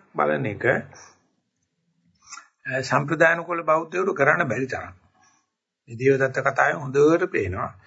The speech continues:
කිසියෙත්ම බලන්න බෑ. අ, බලන්නෙම මේ දේවදත්ත මරන්න ඕනේ කියන මට්ටමේ. ඉතින් නමුත්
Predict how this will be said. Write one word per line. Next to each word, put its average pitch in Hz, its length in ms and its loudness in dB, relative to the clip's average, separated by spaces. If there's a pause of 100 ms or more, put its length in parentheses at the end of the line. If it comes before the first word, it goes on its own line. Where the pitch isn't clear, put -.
(360)
කිසියෙත්ම 151 560 4
බලන්න 90 280 -2
බෑ. - 200 -10 (300)
අ, - 80 -2
බලන්නෙම 131 580 0
මේ 160 200 2
දේවදත්ත 135 400 2
මරන්න 135 320 0
ඕනේ - 240 -6
කියන - 160 -20
මට්ටමේ. - 340 -20 (540)
ඉතින් 139 240 2
නමුත් 156 280 2